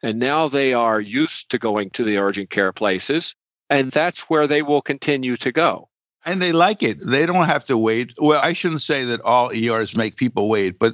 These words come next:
Speaker 2: but we, we don't have a good reputation in that regard. And these people in the urgent care centers would say, "Listen, if you can't handle these cases, we'll be happy to <laughs> take them off your hands."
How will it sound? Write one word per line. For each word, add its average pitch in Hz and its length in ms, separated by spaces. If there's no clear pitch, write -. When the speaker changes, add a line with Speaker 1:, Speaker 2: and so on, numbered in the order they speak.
Speaker 2:
but 131 340
we, 170 300
we 170 140
don't 170 180
have 139 160
a 123 60
good 113 200
reputation 110 760
in 95 140
that 101 140
regard. 92 520
And 101 220
these 151 380
people 151 640
in 131 160
the 127 100
urgent 131 260
care 151 240
centers 127 480
would 123 240
say, 135 320
"Listen, 151 500
if - 160
you 208 120
can't 190 280
handle 170 300
these 156 180
cases, 160 360
we'll 196 160
be 180 120
happy 160 360
to 190 80
<laughs> - 80
take 151 220
them 139 120
off 117 240
your 113 120
hands." 101 500